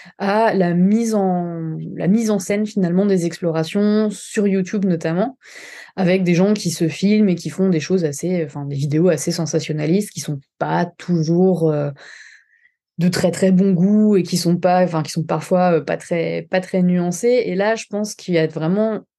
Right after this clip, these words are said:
que là joue à plein, disons, cet imaginaire du front pionnier, de la conquête, de « regarder, euh, moi je vais explorer un truc dangereux ».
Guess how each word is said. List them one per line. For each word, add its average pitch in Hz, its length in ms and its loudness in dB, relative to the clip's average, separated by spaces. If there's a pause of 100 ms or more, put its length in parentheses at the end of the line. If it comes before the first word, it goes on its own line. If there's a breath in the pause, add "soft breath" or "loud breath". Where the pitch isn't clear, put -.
(240)
que 160 120 -8
là 185 220 2
joue 214 300 0
à 196 80 0
plein, 220 300 -2
disons, 190 280 0
cet 175 320 -8
imaginaire 180 800 0
du 165 180 -4
front 190 240 -2
pionnier, 190 580 2
de 185 140 0
la 170 160 0
conquête, 185 560 -2
de « 165 160 -2
regarder, 185 800 0
euh, 165 60 -2
moi 185 180 -2
je 180 120 -6
vais 165 120 -6
explorer 165 380 -6
un 170 100 -6
truc 160 260 -10
dangereux ». 170 540 2